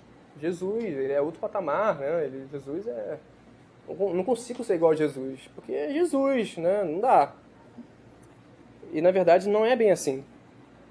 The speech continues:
Em primeira Pedro treze, dezesseis vai falar exatamente isso. "Sede santos", de treze ao dezesseis vai falar, "Sede santos porque eu sou santo." E, e isso não é nenhuma metáfora, isso não é nenhum,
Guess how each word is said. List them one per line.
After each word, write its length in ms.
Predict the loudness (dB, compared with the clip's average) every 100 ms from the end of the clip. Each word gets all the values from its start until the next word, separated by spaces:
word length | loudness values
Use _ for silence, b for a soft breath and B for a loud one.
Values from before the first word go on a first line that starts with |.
| -20 -20 -20 -20 -20 -20 -20 -20 -20 -20 -10
Em 80 |
primeira 320 | -2 2 4 6
Pedro 320 | 4 4 2
treze, 320 | 4 2 2
dezesseis 460 | -2 -2 0 -2 0
vai 140 | -2
falar 220 | 0 0
exatamente 500 | -2 -2 -4 -4 -6
isso. 160 | -8 -8
"Sede 280 | -6 -4 -4
santos", 580 | -2 -2 -2 -4 -12 -12 -20 -6
de 100 | -6
treze 240 | 0 2
ao 80 | 2
dezesseis 340 | 0 -2 -2 -2
vai 80 |
falar, 140 | 0 -2
"Sede 240 | -4 -8
santos 400 | -6 -4 -4 -4
porque 260 | -10 -8 -4
eu 80 | -6
sou 180 | -6
santo." 380 | -8 -8 -8 -10 -20 -20 -20 B B B B B -20 -20 -14 -2
E, 400 | 0 2 0 -4 -10
e 640 | -2 0 2 2 2 0 -2 -12 -20 -20 -20 -10 -8
isso 200 | -4 2
não 180 | 6
é 280 | 6 4 2
nenhuma 320 | 2 2 4
metáfora, 560 | 2 2 4 2 2 -4
isso 160 | -6 -2
não 80 |
é 100 | 0
nenhum, 600 | 0 0 0 0 -2 -6